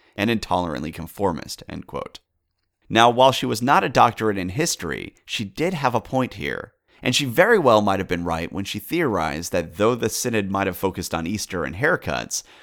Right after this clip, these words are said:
Rome also had serious issues with the social standing of the clergy in the Celtic Church. Because there, the Celtic bishops were ranked differently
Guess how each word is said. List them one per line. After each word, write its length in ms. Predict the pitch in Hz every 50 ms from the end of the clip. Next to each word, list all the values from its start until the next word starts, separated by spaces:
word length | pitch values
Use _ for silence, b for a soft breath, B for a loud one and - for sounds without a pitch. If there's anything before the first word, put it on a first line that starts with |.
| B B B B
Rome 360 | - 117 156 202 220 214 185 -
also 420 | 135 156 190 208 - - 139 110
had 280 | 95 92 95 92 95 -
serious 520 | - - - 127 135 147 147 135 120 -
issues 420 | 113 107 - - 95 95 92 -
with 140 | 98 95 90
the 60 | 90
social 380 | 90 - - 98 92 - - 87
standing 460 | - - - 85 85 85 87 87 87
of 80 | 85 82
the 80 | -
clergy 680 | - - - - 147 156 139 101 - 80 65 65 67 -
in 100 | - 95
the 60 | 95
Celtic 420 | 92 - - 87 85 - - - -
Church. 560 | - - 131 120 76 - - - - - _ _ _ _ _ _ _ _ _ _ _ _ _ _ _ -
Because 360 | - 107 - 151 147 131 113
there, 480 | 104 139 160 185 170 127 98 87 90 - -
the 60 | 104
Celtic 400 | - - 170 175 175 165 127 -
bishops 420 | - 147 160 - 120 90 - - -
were 160 | 90 90 90
ranked 380 | 92 98 95 95 95 - -
differently 600 | - 110 131 - - 95 - 64 67 - - -